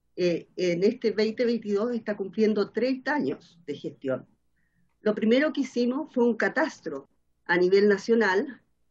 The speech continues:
que da cuenta, en ese entonces, en mil novecientos noventa y seis, que el veintitrés por ciento de las agrupaciones musicales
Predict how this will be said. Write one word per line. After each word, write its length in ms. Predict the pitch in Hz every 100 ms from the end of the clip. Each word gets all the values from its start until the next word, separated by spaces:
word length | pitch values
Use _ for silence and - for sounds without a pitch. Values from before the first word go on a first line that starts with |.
| _ _
que 320 | - 247 240 175
da 260 | 220 262
cuenta, 640 | 302 285 196 170 175 165 -
en 160 | 180 208
ese 220 | 339 370
entonces, 840 | 311 - 226 170 165 170 170 - _ _ _ -
en 160 | 170
mil 200 | 202 254
novecientos 300 | 262 254 240
noventa 260 | 220 202 190
y 60 | 190
seis, 460 | - 226 285 - _ _ _ -
que 100 | 208
el 100 | 196
veintitrés 580 | 202 208 202 - 294 339 -
por 180 | 220
ciento 720 | 214 - 320 262 - 147 156 - _ _ _ _
de 280 | 170 196 180
las 180 | 175
agrupaciones 680 | 190 180 175 175 170 254 269
musicales 880 | 277 208 208 175 226 226 151 160 -